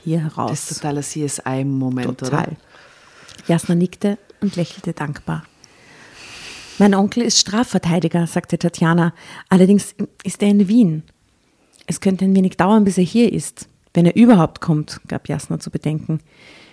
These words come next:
Speaker 1: Die Tür ging auf und ein Polizist in pompöser Uniform betrat den Raum. Man sah
Speaker 2: Am
Speaker 1: sofort
Speaker 2: Land?
Speaker 1: Nee.
Speaker 2: In Reute?
Speaker 1: Ja, das ist einer vom Innenministerium
Speaker 2: Das
Speaker 1: vielleicht her, ne?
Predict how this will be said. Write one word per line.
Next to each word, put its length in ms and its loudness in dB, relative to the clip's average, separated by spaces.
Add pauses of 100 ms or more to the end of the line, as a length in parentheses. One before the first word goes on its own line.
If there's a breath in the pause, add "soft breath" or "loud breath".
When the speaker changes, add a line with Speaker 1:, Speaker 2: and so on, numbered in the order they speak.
(280 soft breath)
Speaker 1:
Die 60 -6
Tür 280 8
ging 200 2
auf 320 0
und 80 2
ein 100 0
Polizist 480 -4
in 180 0
pompöser 880 0
Uniform 460 4
betrat 680 -4
den 180 -2
Raum. 380 -8 (580 soft breath)
Man 220 0
sah 300 -2
Speaker 2:
Am 60 4
Speaker 1:
sofort 180 4
Speaker 2:
Land? 480 2 (580)
Speaker 1:
Nee. 420 -4
Speaker 2:
In 120 0
Reute? 680 -4 (300)
Speaker 1:
Ja, 160 -6
das 220 -10
ist 80 -6
einer 180 2
vom 260 0
Innenministerium 680 2
Speaker 2:
Das 200 4
Speaker 1:
vielleicht 240 0
her, 160 -2
ne? 260 0